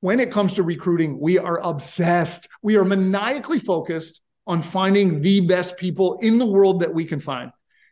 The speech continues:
So when it comes to building your team, think about how much time and energy you're putting into this. Are you investing enough?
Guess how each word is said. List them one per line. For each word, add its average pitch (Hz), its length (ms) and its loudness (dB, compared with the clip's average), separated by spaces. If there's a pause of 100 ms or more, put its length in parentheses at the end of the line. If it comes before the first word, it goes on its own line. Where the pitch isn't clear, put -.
So 214 420 0
when 202 200 2
it 247 140 0
comes 254 220 0
to 277 100 -2
building 226 380 2
your 220 180 4
team, 165 420 -6 (680)
think 285 340 -2
about 233 360 -2
how 196 160 0
much 247 240 -2
time 214 260 0
and 202 80 0
energy 185 360 -2
you're 170 120 -2
putting 170 320 -2
into 156 320 -4
this. 127 320 -8 (320)
Are 254 320 2
you 285 160 4
investing 196 640 2
enough? 139 420 -8